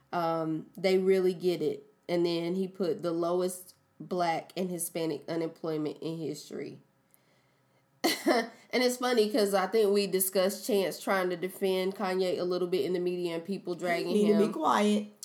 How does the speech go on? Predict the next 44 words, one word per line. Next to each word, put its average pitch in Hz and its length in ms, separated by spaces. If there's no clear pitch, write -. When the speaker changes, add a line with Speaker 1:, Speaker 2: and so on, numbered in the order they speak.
Speaker 1:
So - 180
Speaker 2:
'Cause - 100
Speaker 1:
I - 20
Speaker 2:
we - 40
Speaker 1:
think 240 100
Speaker 2:
like 254 180
Speaker 1:
he 233 140
Speaker 2:
you, 220 60
Chance. 190 400
Speaker 1:
Right. 165 280
As 190 100
Speaker 2:
And 233 140
Speaker 1:
soon 233 60
Speaker 2:
you've 285 260
actually 254 320
been 233 240
doing 233 260
the 202 80
work. 202 480
Speaker 1:
Mm-hmm. 202 440
And 190 120
since 208 500
Speaker 2:
So 208 560
Speaker 1:
as 190 180
soon 226 200
as 214 160
Donald 185 440
Trump - 260
said 180 340
that, 160 300
Chance 180 380
tweeted 165 360
back 170 240
at 170 100
him 165 240
and 160 100
was 151 140
like, 156 240
"Nah, 151 260
that's 147 220
not 139 200
it, 147 160
bro." 135 260
So, 151 480